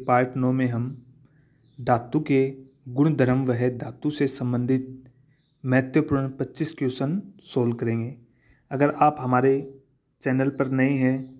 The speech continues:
तो चैनल को सब्सक्राइब कर दें, साथ ही बेल आइकन को ऑन कर लें जिससे आपको हमारे सभी वीडियो के नोटिफिकेशन प्राप्त हो सके। तो स्टार्ट करते हैं। पहला क्वेश्चन है हमारा, हवाई जहाज़ निर्माण में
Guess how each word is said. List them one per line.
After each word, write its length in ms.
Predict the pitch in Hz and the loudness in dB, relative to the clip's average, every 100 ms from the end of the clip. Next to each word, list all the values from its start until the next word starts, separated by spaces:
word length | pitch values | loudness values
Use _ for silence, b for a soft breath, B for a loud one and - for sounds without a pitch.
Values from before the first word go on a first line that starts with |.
| - - | -16 -8
तो 80 | 127 | -4
चैनल 340 | - 131 131 | -2 0 0
को 160 | 131 135 | 0 -2
सब्सक्राइब 540 | 127 - - 131 131 | -2 -6 0 2 2
कर 180 | 135 127 | 2 0
दें, 280 | 123 131 135 - - _ _ _ _ _ _ _ | 2 0 -2 -10 -20 _ _ _ _ _ _ _
साथ 320 | - 131 131 | 0 2 4
ही 80 | 139 | 2
बेल 240 | 127 127 127 | 2 2 2
आइकन 300 | 120 131 127 | 0 -2 -4
को 220 | - 127 131 - _ _ _ - | -2 -4 -4 -10 _ _ _ -6
ऑन 160 | 131 | -4
कर 180 | 131 131 | 0 2
लें 140 | 123 127 | 4 2
जिससे 340 | 127 120 139 | 0 -2 -2
आपको 440 | 135 127 - - 131 135 - | 0 -2 -2 -2 -2 -4 -8
हमारे 300 | 131 123 127 | -2 0 0
सभी 300 | 127 131 135 | 0 0 2
वीडियो 340 | 151 131 131 135 | 2 2 2 0
के 140 | 135 | 0
नोटिफिकेशन 680 | 123 123 131 127 - 120 131 131 - | -2 -4 -6 -8 -8 -8 -8 -8 -8
प्राप्त 380 | 123 117 - - | -6 -6 -10 -20
हो 40 | |
सके। 340 | - - - _ _ _ _ _ _ | -20 -20 -20 _ _ _ _ _ _
तो 100 | 135 | 0
स्टार्ट 340 | 127 139 143 - | 0 0 -2 -2
करते 300 | 135 - 135 | -10 -6 -4
हैं। 180 | 131 147 - _ _ _ _ - | -4 -8 -16 _ _ _ _ 0
पहला 260 | 127 156 | 4 4
क्वेश्चन 360 | 165 151 156 151 | 2 -2 0 2
है 60 | |
हमारा, 320 | 135 127 123 135 175 B B B B | 2 2 2 0 -4 B B B B
हवाई 340 | - 123 127 180 | -6 0 4 4
जहाज़ 440 | 170 131 139 151 | 4 0 0 0
निर्माण 560 | 156 143 139 135 135 156 | 2 2 2 2 0 0
में 400 | 147 135 151 | 0 -2 -4